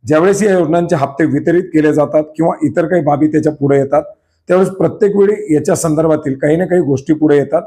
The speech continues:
आणि या फसव्या गोष्टींच्या, फेक गोष्टींच्या माध्यमातून लाभार्थ्यांना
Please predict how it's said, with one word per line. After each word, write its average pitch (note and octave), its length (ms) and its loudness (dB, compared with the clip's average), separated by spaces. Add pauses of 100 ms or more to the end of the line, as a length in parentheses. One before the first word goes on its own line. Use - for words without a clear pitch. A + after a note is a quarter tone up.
(360)
आणि D#3 200 2
या F3+ 100 2 (140)
फसव्या D#3 320 0
गोष्टींच्या, D#3+ 540 -2
फेक D3+ 280 -2
गोष्टींच्या D3+ 460 0
माध्यमातून C#3+ 600 0 (380)
लाभार्थ्यांना D#3+ 680 2